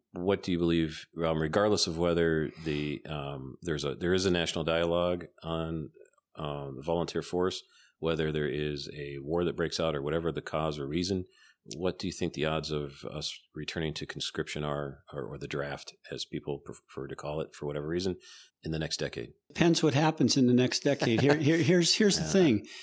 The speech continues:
Speaker 2: If war breaks
Speaker 1: But
Speaker 2: out
Speaker 1: everything
Speaker 2: tomorrow,
Speaker 1: depends on what everything.
Speaker 2: yeah,
Speaker 1: I mean,
Speaker 2: if, if ever, if war breaks out tomorrow, uh, a major war with Russia or China,
Speaker 1: Mm-hmm.
Speaker 2: it, it happens tomorrow,
Speaker 1: Mm-hmm.
Speaker 2: the day, the day after.
Speaker 1: Right.
Speaker 2: I, I think there are three things that will drive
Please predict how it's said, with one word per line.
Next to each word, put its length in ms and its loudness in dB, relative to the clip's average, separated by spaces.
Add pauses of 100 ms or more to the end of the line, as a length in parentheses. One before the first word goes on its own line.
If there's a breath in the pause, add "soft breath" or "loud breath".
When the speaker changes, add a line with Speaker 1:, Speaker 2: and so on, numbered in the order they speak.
(160 loud breath)
Speaker 2:
If 160 2
war 220 8
breaks 300 6
Speaker 1:
But 60 8
Speaker 2:
out 20 10
Speaker 1:
everything 280 8
Speaker 2:
tomorrow, 140 8
Speaker 1:
depends 200 4
on 180 2
what 100 2
everything. 320 0
Speaker 2:
yeah, 140 6
Speaker 1:
I 60 0
mean, 280 4
Speaker 2:
if, 240 2
if 240 2
ever, 200 4
if 200 2
war 160 8
breaks 340 4
out 220 4
tomorrow, 640 4
uh, 340 2 (140)
a 100 4
major 520 4
war 260 6
with 220 2
Russia 320 2
or 40 2
China, 520 2 (340)
Speaker 1:
Mm-hmm. 260 -2
Speaker 2:
it, 120 4
it 100 4
happens 440 4
tomorrow, 540 2
Speaker 1:
Mm-hmm. 120 -4
Speaker 2:
the 80 2
day, 320 2
the 100 0
day 240 4
after. 480 0
Speaker 1:
Right. 240 -2 (100)
Speaker 2:
I, 140 2
I 80 6
think 240 4
there 100 6
are 60 8
three 260 4
things 440 6
that 160 4
will 160 2
drive 680 2